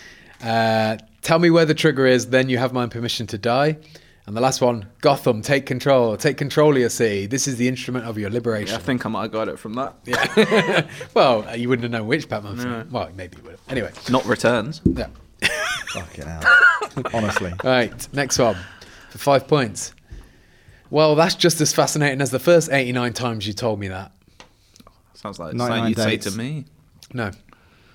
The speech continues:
Speaker 2: Alien.
Speaker 1: No. For four points. Ah, what the hell? I don't go, sorry. Ah, what the hell? I don't got that longer lifespan anyway.
Speaker 2: Oh.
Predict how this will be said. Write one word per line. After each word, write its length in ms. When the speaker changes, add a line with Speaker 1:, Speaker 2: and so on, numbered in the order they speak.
Speaker 2:
Alien. 560
Speaker 1:
No. 240
For 140
four 200
points. 500
Ah, 240
what 220
the 80
hell? 520
I 100
don't 260
go, 220
sorry. 320
Ah, 180
what 160
the 100
hell? 420
I 80
don't 260
got 160
that 180
longer 240
lifespan 540
anyway. 480
Speaker 2:
Oh. 680